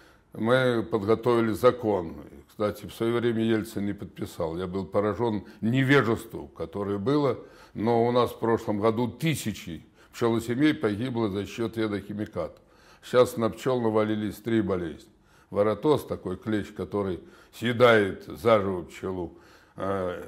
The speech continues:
электромагнитные волны, которые сбивают их аппарат, он наводит на нужные растения и на больших расстояниях. Ну и, э, ядохимикаты, которые уничтожают целые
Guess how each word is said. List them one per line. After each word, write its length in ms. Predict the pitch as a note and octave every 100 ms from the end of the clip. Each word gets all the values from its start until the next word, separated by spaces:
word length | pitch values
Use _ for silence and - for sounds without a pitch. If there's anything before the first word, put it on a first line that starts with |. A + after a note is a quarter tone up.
| F#2+
электромагнитные 920 | A2 A#2+ C3 B2+ B2+ B2+ B2+ B2+ B2
волны, 400 | C#3 D3 A#2+ G#2
которые 420 | G2+ F#2 G#2+ G#2
сбивают 680 | E2+ A2 A#2+ A2+ A2 F#2 -
их 260 | F#2+ - F#2+ - _ _ _ _
аппарат, 680 | A2 G#2+ B2 B2+ C3 C3 -
он 280 | F2+ G2+ G#2
наводит 560 | A#2+ A#2+ A#2 G2 F2+ -
на 460 | F2+ F#2+ F#2+ F2+
нужные 500 | F2 A2+ A#2 F#2+ G#2+
растения 760 | G#2+ G#2 - C#3+ C#3+ B2 A2+ G#2
и 260 | F2+ F2 E2+
на 160 | G2
больших 420 | G#2 A2+ - G#2+
расстояниях. 640 | G2 G2 - G#2 F#2+ E2 D2 - - - -
Ну 320 | A#2 D3+ D#3+
и, 540 | D3+ C3+ C3+ C3+ C3+
э, 560 | A2+ A2 G2+ F#2+ F2+ F2 E2+ D#2+ - - G#2+
ядохимикаты, 960 | G2+ B2+ A#2+ A2+ A2+ A#2 A2+ C#3 A#2 G#2+
которые 420 | G2 G2 A2 G#2
уничтожают 580 | F#2+ - A2 G#2+ G2+ D2+
целые 400 | - G2+ F#2